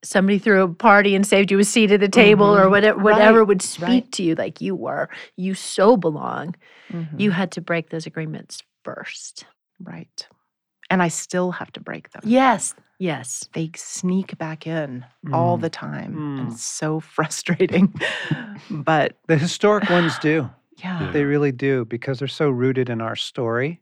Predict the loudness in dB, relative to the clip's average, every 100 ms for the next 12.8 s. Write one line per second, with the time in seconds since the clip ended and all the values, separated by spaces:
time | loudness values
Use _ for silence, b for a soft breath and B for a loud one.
0 | -12 -12 -10 -8 -8 -10 -10 -8 -8 -12
1 | _ -8 -6 -2 0 2 2 2 -4 -2
2 | 2 4 2 2 4 4 2 -4 -12 -8
3 | -2 0 0 0 2 2 0 -2 0 0
4 | 0 0 -2 -4 -4 -2 0 -2 -2 -4
5 | -2 -2 -2 -6 -8 -8 -6 -6 -6 -12
6 | _ _ -10 -10 -8 -10 -8 -12 -12 -6
7 | 0 0 2 2 2 -2 -2 2 2 0
8 | -6 -4 -2 0 0 -2 -4 -6 -10 _
9 | _ -4 2 4 4 0 -4 -4 -8 -14
10 | -16 _ -8 -6 -4 -4 0 0 0 -4
11 | -10 -12 -12 -12 -10 -2 2 2 -2 -8
12 | -10 -6 -4 -2 -2 -4 -6